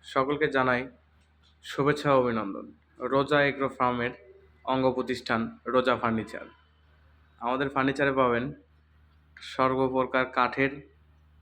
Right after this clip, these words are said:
ও লিগারের, বোর্ডের, শোকেস,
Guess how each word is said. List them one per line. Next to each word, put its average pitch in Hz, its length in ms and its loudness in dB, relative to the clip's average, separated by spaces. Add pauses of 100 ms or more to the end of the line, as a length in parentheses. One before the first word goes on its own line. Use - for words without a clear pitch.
(100)
ও 123 100 -2
লিগারের, 127 560 2 (880)
বোর্ডের, 123 640 0 (540)
শোকেস, 131 840 -4